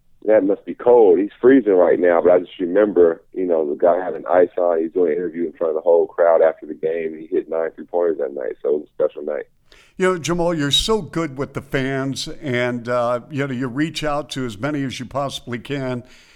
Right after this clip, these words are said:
Speaker 2: And I, I'm wondering, as a kid growing up in Seattle, did, were you, were you the type of kid that, uh, went for autographs, looked for them, or tried to seek them out, or did you kind of stay away from afar and just,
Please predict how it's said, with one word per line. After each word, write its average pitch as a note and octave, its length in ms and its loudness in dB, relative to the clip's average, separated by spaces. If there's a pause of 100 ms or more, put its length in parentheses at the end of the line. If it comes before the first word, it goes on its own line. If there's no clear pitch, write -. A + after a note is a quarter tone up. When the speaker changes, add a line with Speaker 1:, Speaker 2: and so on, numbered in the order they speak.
(280)
Speaker 2:
And E3+ 180 -2
I, F#3 200 -4
I'm D#3 220 0
wondering, E3 380 -2
as C#3+ 180 -4
a C#3+ 60 -4
kid E3+ 320 -8
growing D#3 320 -4
up D3+ 160 -4
in B2+ 120 -4
Seattle, C3+ 540 -4
did, C3+ 320 -6
were C#3 120 -2
you, G3 380 -6 (380)
were C#3 120 -2
you F3+ 140 -2
the E3+ 120 -8
type F3+ 260 -2
of C#3 60 -12
kid E3 260 -8
that, B2 160 -6 (320)
uh, C3 380 -2
went C#3 380 -6
for E3 140 -4
autographs, D3+ 680 -2
looked D3 300 -4
for E3 100 -4
them, D#3 340 -4
or A2 120 -10
tried A2+ 320 -4
to A#2 80 -10
seek E3+ 320 -8
them C3+ 160 -4
out, D3+ 200 -6
or B2 200 -8 (260)
did C#3 160 -2
you F3 120 -8
kind F3 220 -6
of C3+ 80 -8
stay D#3 340 -6
away C#3+ 260 -4
from C#3 260 -8
afar C#3 440 -4
and A#2 120 -6
just, C3 320 -10